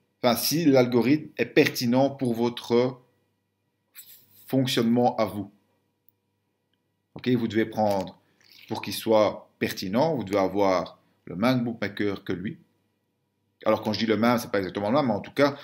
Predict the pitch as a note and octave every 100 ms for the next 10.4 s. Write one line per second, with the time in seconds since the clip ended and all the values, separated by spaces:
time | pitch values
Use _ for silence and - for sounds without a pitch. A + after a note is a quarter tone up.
0 | - F#2+ G2 B2 A#2+ A2+ G#2+ - G2 -
1 | - _ _ _ _ - F2 G#2+ - _
2 | - - G#2 F#2+ B2 C3+ B2 - - _
3 | A2+ G#2+ D#3+ C#3+ C3 - G2+ A2+ A2+ A2
4 | G#2+ G#2+ G#2+ F#2 - - C3 F#2+ F2 -
5 | C3 D#3+ - _ _ _ _ _ - G3+
6 | - F#3 - B2+ E3 - - _ _ -
7 | G#2 B2+ C#3+ - - _ _ _ _ G2+
8 | G2+ G2 - - B2 G#2 F#2 F#2 A2+ D#2+
9 | - - G2+ G2 - A2+ G#2 F#2+ G2+ F#2+
10 | F2+ F2 E2+